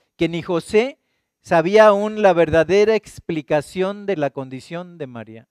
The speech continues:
El hombre estaba confundido. Él se había desposado con ilusión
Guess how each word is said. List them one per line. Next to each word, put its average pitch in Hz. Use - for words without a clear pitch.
El 156
hombre 196
estaba 196
confundido. 139
Él 160
se 175
había 175
desposado 170
con 151
ilusión 220